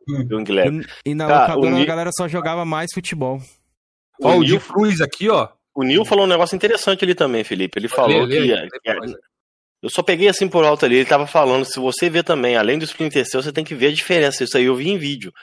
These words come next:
Speaker 2: do Just Cause um pra Play dois e pra Xbox clássico, a diferença é absurda, velho. Mas
Speaker 4: Aqui,
Speaker 2: é
Speaker 4: ó.
Speaker 2: muito gritante, velho.
Speaker 4: O Nil falou o seguinte, "Cara, se vocês verem Just Cause um e o próprio Splinter Cell,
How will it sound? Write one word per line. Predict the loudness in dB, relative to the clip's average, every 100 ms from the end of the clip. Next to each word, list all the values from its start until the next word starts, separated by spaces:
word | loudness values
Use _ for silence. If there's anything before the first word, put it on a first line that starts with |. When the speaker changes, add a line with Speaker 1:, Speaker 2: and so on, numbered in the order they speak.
| _ -10
Speaker 2:
do | -6 0
Just | 2 2 -4
Cause | 2 2 2 -4 -4
um | -4 -2
pra | -4
Play | -2 -4 -4
dois | 0 0 0
e | 0
pra | 0 0
Xbox | -2 -4 -4 -2
clássico, | 0 0 -2 -8
a |
diferença | -8 -2 -2 0 0
é |
absurda, | -2 -4 -6 -4 -2 -4
velho. | -8 _ _ _ _ _ _ -12 -4
Mas | 0 2
Speaker 4:
Aqui, | 4
Speaker 2:
é | 4
Speaker 4:
ó. |
Speaker 2:
muito | 4 2 2
gritante, | 0 -2 -4 -10 -6
velho. | -6 -6 _ _ _ -4
Speaker 4:
O |
Nil | 0 0
falou | 2 0
o | -2
seguinte, | -10 -12 -12 0
"Cara, | 4 4 2
se | -4
vocês | -6 -4 -6 -6
verem | -2 0 0 -2
Just | -6 -8 -8
Cause | -4 -4 -4 -4
um | -4 -6 -10 _ -8
e | -4
o | -4
próprio | -2 -2 -2 -2
Splinter | -10 -10 -10 -8 -10 -8
Cell, | -2 0 0